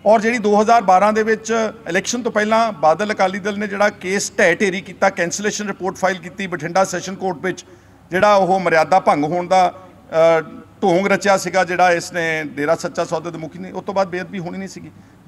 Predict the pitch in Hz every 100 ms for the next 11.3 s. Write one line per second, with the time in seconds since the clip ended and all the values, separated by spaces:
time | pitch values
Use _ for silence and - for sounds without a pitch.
0 | - 202 233 - 208 208 214 196 - -
1 | - _ - - 147 147 147 156 156 180
2 | 165 156 110 175 127 - - - 180 180
3 | 214 - 165 202 214 175 170 175 - 156
4 | 147 131 160 165 165 143 131 135 127 135
5 | 143 - - - 147 190 180 185 202 196
6 | 190 151 185 220 214 214 160 104 - -
7 | _ - 165 185 185 180 123 170 220 208
8 | 185 196 185 180 - 165 151 147 156 127
9 | - 123 113 113 - 247 226 160 233 190
10 | - - - 202 208 220 208 208 226 220
11 | - 240 240